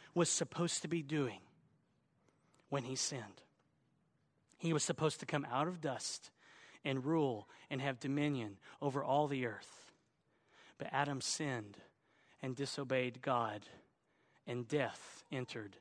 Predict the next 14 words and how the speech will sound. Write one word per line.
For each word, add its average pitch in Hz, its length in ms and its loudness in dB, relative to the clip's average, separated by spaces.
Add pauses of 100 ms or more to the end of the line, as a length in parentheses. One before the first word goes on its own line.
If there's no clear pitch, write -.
(140)
this 120 220 -4
world. 101 280 -8 (500)
Death 175 680 8 (520)
got 147 200 8
invited 143 640 4 (240)
to 156 100 -2
the 135 100 -2
party 107 640 2 (640)
when 131 160 0
Adam 117 480 0 (160)
sinned. 107 560 -6 (1200)
Let's 143 260 -2
look 147 180 0
at 147 140 0